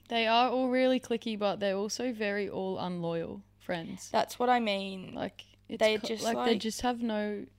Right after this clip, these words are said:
Speaker 1: well, they haven't, it's not that they have no morals and stuff, but they just haven't figured out, like,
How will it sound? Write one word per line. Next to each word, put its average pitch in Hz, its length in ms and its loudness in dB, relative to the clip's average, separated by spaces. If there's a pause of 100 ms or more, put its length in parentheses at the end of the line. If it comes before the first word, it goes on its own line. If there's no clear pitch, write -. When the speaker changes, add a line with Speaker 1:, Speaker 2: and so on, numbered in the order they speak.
(480)
Speaker 1:
well, 226 80 0
they 226 160 8
haven't, 247 440 4 (200)
it's - 160 -4
not 277 160 -2
that 285 140 -4
they 262 160 4
have 220 200 2
no 190 300 0
morals 175 480 -4
and 180 160 -8
stuff, - 300 -4
but 214 100 -10
they 202 160 0
just 214 200 -6
haven't 233 280 -2
figured 208 380 -2
out, 180 460 -2
like, 180 300 -6